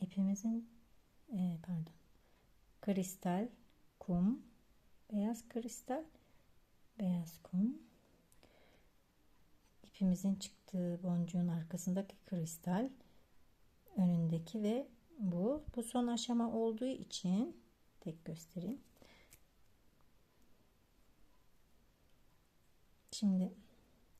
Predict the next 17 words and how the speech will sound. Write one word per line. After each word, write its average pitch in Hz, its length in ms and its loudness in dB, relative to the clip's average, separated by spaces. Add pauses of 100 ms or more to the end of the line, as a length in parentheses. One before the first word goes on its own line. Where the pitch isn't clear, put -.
(580)
buradan 180 320 0
çıktık. - 600 -8 (480)
İki, 180 180 -6
dört, 214 260 2
altı 170 240 -2
ama 208 180 4
üstümüz - 560 -2 (260)
daha 180 240 0
bitmedi. 185 520 0 (920)
Buradan 220 360 0 (640)
şu - 320 -2
önümüzdeki 190 640 0
kristalden 160 720 0
geçip 208 640 0 (1600)
üstteki - 460 -6
beyazları 175 540 0
tamamlayacağız. 165 920 -2